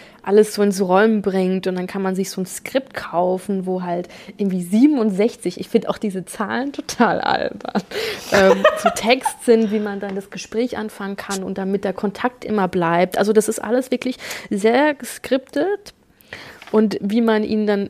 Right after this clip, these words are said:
Speaker 1: wie man dann den Mann so irgendwie so festnagelt und so Sachen. Und, ähm, ich hab ja auch ein paar qu-, quasi von Journalistinnen, die sich da eingeschleust haben,
Speaker 2: Mhm.
Speaker 1: ein paar Sachen rein, äh, angehört.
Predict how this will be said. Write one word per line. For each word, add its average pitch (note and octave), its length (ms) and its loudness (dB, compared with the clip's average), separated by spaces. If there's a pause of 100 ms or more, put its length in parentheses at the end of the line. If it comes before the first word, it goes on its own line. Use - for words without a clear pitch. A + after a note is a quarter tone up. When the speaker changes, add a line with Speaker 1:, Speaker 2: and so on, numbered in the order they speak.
Speaker 1:
wie G3+ 180 -4
man G3+ 140 -2
dann G3 140 -2
den G3+ 180 0
Mann A3+ 360 -2
so G#3 100 -4
irgendwie G3+ 240 -2
so G3 140 -2
festnagelt G3+ 1300 -2
und G3 120 -2
so F#3+ 140 -2
Sachen. F#3 460 -4
Und, F#3 180 -10 (760)
ähm, G3 400 2
ich - 140 -6
hab G#3 140 -6
ja G3+ 180 0 (340)
auch F#3 260 -2
ein - 100 -10
paar G3 400 -8 (200)
qu-, - 440 -8
quasi F#3 260 -6
von F#3+ 180 -4
Journalistinnen, B3 680 0
die A3+ 80 2
sich A3 220 -2
da G3 220 -4
eingeschleust A3 840 0
haben, G#3 420 -4 (480)
Speaker 2:
Mhm. G#3+ 60 0
Speaker 1:
ein A3 680 0
paar G3+ 120 2
Sachen G#3 360 0
rein, G3+ 400 -2
äh, F#3+ 200 0 (260)
angehört. G3 560 0